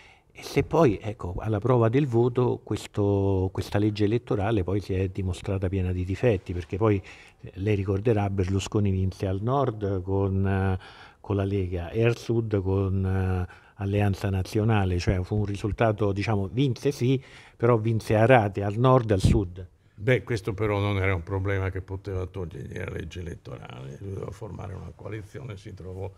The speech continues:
Speaker 2: con questo problema. Però, intendiamoci, la legge che venne fuori non fu la legge che chiedevamo noi e che interpretava il referendum.
Speaker 1: Quindi lei andò in contrasto con Mattarella
Speaker 2: No,
Speaker 1: che
Speaker 2: Mattarella, Mattarella, eh, seguiva, era un democristiano e seguiva la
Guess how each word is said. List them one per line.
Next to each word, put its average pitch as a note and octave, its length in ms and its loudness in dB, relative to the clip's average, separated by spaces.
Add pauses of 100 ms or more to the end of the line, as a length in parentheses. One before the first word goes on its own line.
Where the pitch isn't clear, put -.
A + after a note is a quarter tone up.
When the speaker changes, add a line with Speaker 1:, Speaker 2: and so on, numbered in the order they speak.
(260)
Speaker 2:
con G#2 140 -12
questo - 260 -12
problema. - 400 -16 (280)
Però, A#2+ 460 0
intendiamoci, G2 720 -6
la G2+ 120 -4
legge G#2+ 380 -2
che F#2+ 120 -6
venne G2+ 340 -6
fuori - 480 -14 (260)
non F#2+ 260 -8
fu C#3+ 240 -4
la F#2+ 120 -4
legge F2 380 -10
che F2+ 160 -14
chiedevamo F2+ 600 -12
noi C3 320 -16
e - 140 -14
che G2+ 120 -14
interpretava - 720 -14
il - 80 -16
referendum. - 580 -20
Speaker 1:
Quindi C3 220 -4
lei B2+ 200 6
andò A#2 220 8
in A#2 120 8
contrasto A2+ 580 4
con G#2 120 2
Mattarella G#2 640 2
Speaker 2:
No, G2+ 60 -2
Speaker 1:
che G#2 120 0
Speaker 2:
Mattarella, F#2+ 360 -10
Mattarella, F2+ 580 -10
eh, - 260 -14
seguiva, - 560 -16
era F2 220 -10
un E2 100 -10
democristiano A2 640 -12
e A2+ 40 -6
seguiva C#3 460 -14
la - 60 -14